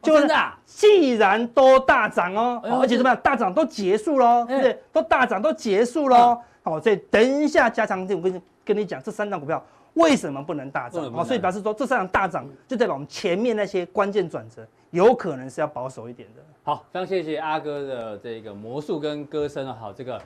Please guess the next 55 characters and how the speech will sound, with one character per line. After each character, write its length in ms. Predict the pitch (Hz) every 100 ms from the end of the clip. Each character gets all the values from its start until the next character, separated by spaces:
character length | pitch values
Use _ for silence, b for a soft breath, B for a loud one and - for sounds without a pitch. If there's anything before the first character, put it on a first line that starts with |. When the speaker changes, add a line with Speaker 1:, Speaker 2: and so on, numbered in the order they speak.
| b b
Speaker 1:
行 180 | - 151
情 220 | 151 139
的 140 | 135
这 160 | 123 147
些 180 | 143 151
转 260 | 147 151
折 160 | 143 180
点 160 | 185 139
呢， 160 | 135
他 120 | 135
都 100 | 165
讲 160 | 165 117
得 60 | 107
非 80 |
常 100 | 139
清 180 | 127 139
楚 160 | 120 98
哦。 160 | 92 90 b b
往 160 | 139 151
上 180 | 254 220
冲， 300 | 208 208 208 _
那 140 | 160
就 100 | 151
是 80 | 147
还 120 | 135
有 80 | 120
一 20 |
波， 240 | 113 113 110
但 180 | 180
是 80 | 175
如 120 | 180
果 100 | 165
跌 220 | - 135 147
破 120 | 185
重 160 | 185
要 120 | 170 151
的 80 |
关 260 | 139 147 147
键 260 | 156 135 110 b b b b
支 200 | 143 143
撑 120 | 151
的 80 | 131
话 200 | 131 117
呢， 120 | 110
可 160 | - 117
能 140 | 113
有 60 | 110
修 220 | - 160
正 140 | 165
的 40 | 135
幅 160 | -
度 160 | 117 135
会 140 | 131
比 140 | 123 92
较 120 | 120